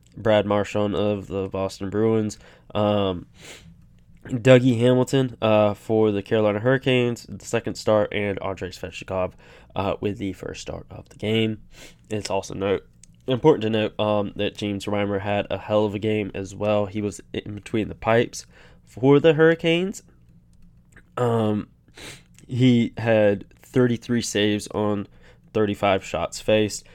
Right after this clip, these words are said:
He had a hell of a game. Um, so that's amazing to see. Um, both of our goaltenders are playing really well despite the adversity that they are facing. Uh, running down the game stats real quick, um, the Hurricanes had twenty-six on,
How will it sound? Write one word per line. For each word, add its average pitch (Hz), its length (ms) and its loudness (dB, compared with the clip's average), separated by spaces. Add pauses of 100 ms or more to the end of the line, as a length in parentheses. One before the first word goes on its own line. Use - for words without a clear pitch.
He - 100 -2
had 123 100 4
a 120 40 2
hell 127 180 4
of 117 80 2
a 107 60 -6
game. 107 280 0 (400)
Um, 98 460 -2 (380)
so 101 180 0
that's 101 340 -2 (360)
amazing 110 640 -2
to 98 140 -12
see. 104 380 -6 (240)
Um, 104 260 -2
both 104 220 0
of 101 80 -6
our 104 80 0
goaltenders 98 580 -2
are 110 180 2
playing 107 460 0
really 107 320 -2
well 95 240 0
despite - 400 -6
the 98 160 -4
adversity 95 540 -6
that 95 260 -4
they 95 100 -4
are 85 220 -10
facing. 117 600 0 (1300)
Uh, 104 320 -2
running 123 280 4
down 117 160 4
the 107 40 -2
game 101 280 -4
stats - 480 -2
real 123 420 2
quick, 131 400 0 (400)
um, 110 360 2
the 113 60 0
Hurricanes 117 420 0
had 110 180 -2
twenty-six - 580 -2
on, 113 240 0